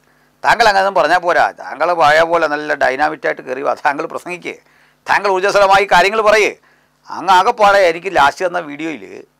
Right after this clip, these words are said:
അനിൽക്കുടത്തോട്ടം സംവാദം നടത്താൻ താങ്കളോട് വെല്ലുവിളിച്ചു എന്നൊക്കെ പറഞ്ഞതിനകത്ത് ഒരു കഥ, ഒരു കഴമ്പും ഇല്ലാതെ പോയി. പിന്നെ ആകെപ്പാടെ എനിക്ക് ചെയ്ത ഒരു,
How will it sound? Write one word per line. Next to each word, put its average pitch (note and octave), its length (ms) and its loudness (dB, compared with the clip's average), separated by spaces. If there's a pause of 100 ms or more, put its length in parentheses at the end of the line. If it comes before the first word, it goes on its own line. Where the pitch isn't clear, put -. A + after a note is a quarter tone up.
അനിൽക്കുടത്തോട്ടം D#3 640 -4 (340)
സംവാദം D#3 420 2
നടത്താൻ C#3 340 -2
താങ്കളോട് C#3+ 520 -4 (300)
വെല്ലുവിളിച്ചു D3+ 380 -6
എന്നൊക്കെ C3+ 200 -8
പറഞ്ഞതിനകത്ത് A2+ 640 -10 (120)
ഒരു B2 300 -16
കഥ, A#2 140 -6
ഒരു C#3 300 -12
കഴമ്പും C#3 320 -8
ഇല്ലാതെ A#2+ 240 -8
പോയി. E2+ 160 -20 (160)
പിന്നെ C#3+ 180 -4
ആകെപ്പാടെ G3 460 2
എനിക്ക് F3 260 -8
ചെയ്ത F3 120 -6
ഒരു, E3 380 -2